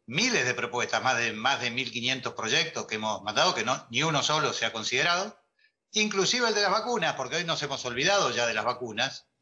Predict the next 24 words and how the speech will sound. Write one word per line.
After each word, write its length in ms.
pero 220
no 80
hay 100
que 120
dejarlo 800
pasar. 560
Eh, 200
nosotros 300
quisimos 440
cambiar 640
el, 580
la 100
ley 200
de 80
vacunas, 760
nos 140
ofrecimos 480
a 80
cambiar 240
esa 240
palabrita 640
que 160
era 180
negligencia 840